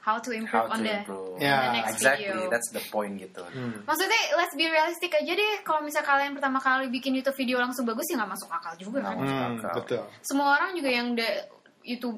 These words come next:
Speaker 1: YouTube-nya jadi bagus banget, kayak Gary Vee gitu, dulunya kan juga jelek.
Speaker 3: Hmm.
Speaker 2: Hmm.
Speaker 1: Malah belum zaman YouTube, kameranya masih jelek banget.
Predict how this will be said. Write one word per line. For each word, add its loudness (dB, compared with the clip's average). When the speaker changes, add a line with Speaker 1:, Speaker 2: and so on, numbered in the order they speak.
Speaker 1:
YouTube-nya -4
jadi -2
bagus -2
banget, 0
kayak -4
Gary 0
Vee -4
gitu, -4
dulunya -2
kan -4
juga -2
jelek. -2
Speaker 3:
Hmm. -2
Speaker 2:
Hmm. -10
Speaker 1:
Malah 0
belum -2
zaman -4
YouTube, 0
kameranya 2
masih 0
jelek 0
banget. -2